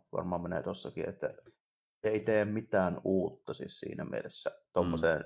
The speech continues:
Speaker 1: siis jos ajatellaan niinku pelimekaniikkojen puolesta taikka, taikka
Speaker 2: Mm.
Speaker 1: ton niinku, se nyt ei, ainoa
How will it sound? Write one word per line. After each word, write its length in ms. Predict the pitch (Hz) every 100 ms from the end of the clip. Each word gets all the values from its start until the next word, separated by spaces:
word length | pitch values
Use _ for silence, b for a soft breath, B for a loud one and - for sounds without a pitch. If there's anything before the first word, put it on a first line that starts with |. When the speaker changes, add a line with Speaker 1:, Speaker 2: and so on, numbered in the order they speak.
| -
Speaker 1:
siis 180 | - -
jos 100 | 87
ajatellaan 400 | 80 85 82 85
niinku 160 | 87
pelimekaniikkojen 1080 | - 87 87 87 90 82 82 82 - - 82
puolesta 400 | 82 82 - 80
taikka, 360 | 78 - - - - _
taikka 260 | 87 87 85
Speaker 2:
Mm. 60 |
Speaker 1:
ton 220 | 85 87 71
niinku, 280 | 92 - B B B B _ _ _ _ _ _ _ _ -
se 100 | 104
nyt 120 | 95
ei, 260 | 98 95 B B B B _ _ _ _ _ -
ainoa 720 | 113 113 110 101 95 - -